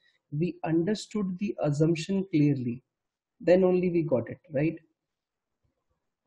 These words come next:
So that's what we need to keep this in mind, that whenever we are doing any critical reasoning question, we need to understand the conclusion, premise, and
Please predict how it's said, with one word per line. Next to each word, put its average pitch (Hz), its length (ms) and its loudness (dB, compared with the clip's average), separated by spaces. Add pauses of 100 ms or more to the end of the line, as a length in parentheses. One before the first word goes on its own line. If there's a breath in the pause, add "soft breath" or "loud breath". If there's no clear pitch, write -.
(140)
So 165 80 -2
that's 156 300 -2
what 196 200 0
we 185 120 2
need 180 180 2
to 190 80 -4
keep 165 260 -4
this 160 200 -2
in 151 120 4
mind, 160 300 0
that 156 160 0
whenever 147 300 2
we 185 200 0
are 180 80 4
doing 170 300 2
any 156 180 2
critical 156 320 0
reasoning 151 560 2 (200)
question, 160 600 -4 (340)
we 151 220 2
need 247 260 2
to 208 120 0
understand 185 760 -2
the 190 200 -6
conclusion, 165 880 0
premise, 160 480 2
and 175 140 -2